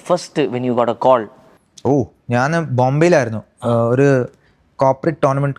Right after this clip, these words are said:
Speaker 2: കളിക്കുമായിരുന്നു. അപ്പോൾ I was playing for Air India അപ്പോൾ. I was playing, working with Air India. So I was playing with my childhood heroes. രാഹുൽ ദ്രാവിഡ്, സൗരവ് ഗാംഗുലി, സച്ചിൻ ടെണ്ടുൽക്കർ, സെവാഗ്, സച്ചിൻ, ലച്ചിബായ് ഉണ്ടായിരുന്നില്ല, വൺ ഡേ ടീമിൽ ഉണ്ടായിരുന്നില്ല. Um,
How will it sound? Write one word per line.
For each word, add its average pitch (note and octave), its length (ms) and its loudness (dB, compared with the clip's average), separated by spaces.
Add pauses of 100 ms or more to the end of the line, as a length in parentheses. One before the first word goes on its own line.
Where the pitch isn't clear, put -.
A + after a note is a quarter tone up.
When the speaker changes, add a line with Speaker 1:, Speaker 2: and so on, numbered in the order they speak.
Speaker 2:
കളിക്കുമായിരുന്നു. A2 460 -2
അപ്പോൾ G#2+ 200 -2
I A2+ 60 0
was A2 60 -10
playing C3 280 -4
for A2 180 0
Air A#2+ 160 0
India B2+ 160 0
അപ്പോൾ. A2 440 -8
I A2 40 0
was G#2+ 180 -6
playing, A#2 200 -4
working B2 260 -2
with G#2 120 -4
Air G2 120 -2
India. G#2+ 200 -4
So D3 160 0 (680)
I G#2+ 60 -2
was A2+ 80 -4 (160)
playing D#3+ 160 2
with D3+ 120 -2
my C#3+ 100 0 (100)
childhood B2+ 300 0
heroes. A#2 380 0 (840)
രാഹുൽ A2 220 -2
ദ്രാവിഡ്, G#2+ 480 -2 (360)
സൗരവ് A2 340 -4
ഗാംഗുലി, G#2+ 680 -4
സച്ചിൻ G#2+ 400 -6
ടെണ്ടുൽക്കർ, A2 340 -6
സെവാഗ്, G#2+ 640 -2 (680)
സച്ചിൻ, A2 540 -4 (840)
ലച്ചിബായ് C3 320 0
ഉണ്ടായിരുന്നില്ല, G2+ 380 -4
വൺ G2+ 100 -4
ഡേ A2 60 -2
ടീമിൽ A2+ 260 -2
ഉണ്ടായിരുന്നില്ല. F2+ 420 -4 (680)
Um, F#2 680 -4